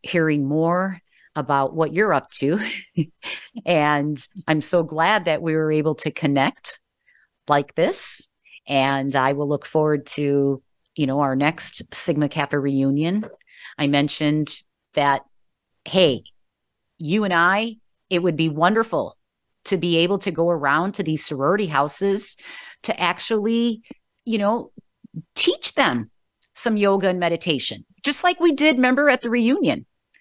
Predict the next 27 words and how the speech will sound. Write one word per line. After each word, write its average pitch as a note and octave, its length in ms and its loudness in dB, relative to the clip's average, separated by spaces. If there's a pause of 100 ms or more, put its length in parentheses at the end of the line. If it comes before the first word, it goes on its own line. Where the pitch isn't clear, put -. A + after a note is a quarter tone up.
(220)
or A3 100 4
at G#3+ 80 0
least C#4 220 0
I A#3 140 2
was A#3 140 0
able G#3 220 2
to G3+ 100 -4
teach - 280 -4
a F3+ 60 0
yoga F#3 300 2
class. - 540 -2 (460)
And F3+ 520 0 (600)
it's A3 200 4
something B3+ 500 0
that G#3 360 0 (600)
it A3 120 0
would G#3 160 -2
be G#3+ 120 2
s-, - 360 -4 (300)
wonderful G#3+ 580 2
to - 120 -8
be F#3 140 2
able F#3 160 2
to F#3+ 120 -4
plant F3 380 -2
that E3 180 0
seed. A#3+ 540 0